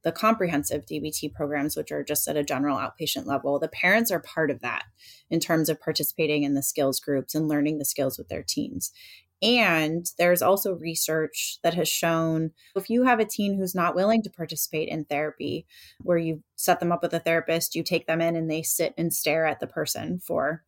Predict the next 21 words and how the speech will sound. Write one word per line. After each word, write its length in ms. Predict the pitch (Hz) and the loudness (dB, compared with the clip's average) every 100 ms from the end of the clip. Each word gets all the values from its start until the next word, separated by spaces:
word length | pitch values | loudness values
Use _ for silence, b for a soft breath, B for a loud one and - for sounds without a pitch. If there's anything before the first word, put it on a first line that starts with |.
| _ _ _ _ _ _ _ - | _ _ _ _ _ _ _ 0
forty-five 480 | 185 165 165 156 | 2 4 2 0
minutes, 440 | - 143 - - - B B B - | 0 -2 -4 -6 -12 B B B 0
um, 260 | 185 170 | 2 2
and 180 | 160 156 - | 0 -2 0
aren't 200 | 175 - | 0 2
willing 340 | 170 160 165 | 0 0 -2
to 120 | - | -4
do 200 | 165 165 | -4 -2
the 100 | 160 | -2
work, 380 | 151 160 156 - | 0 0 0 -2
the 80 | 185 | -6
parents 640 | 180 - 214 233 247 - - | -4 0 4 4 4 0 -4
can 220 | 185 175 | -4 0
actually 800 | 165 170 - 190 175 165 165 160 | 0 0 0 0 2 2 0 -2
learn 360 | 170 170 175 214 | 0 2 4 4
the 80 | 208 | 2
D 180 | 180 | 0
B 100 | 170 | -2
T 240 | 160 - 160 | -4 -4 -2
skills 500 | - 165 156 156 151 | -2 0 2 0 0
themselves. 1000 | 156 151 - 196 185 165 165 160 - | -2 0 2 4 4 4 2 -2 -6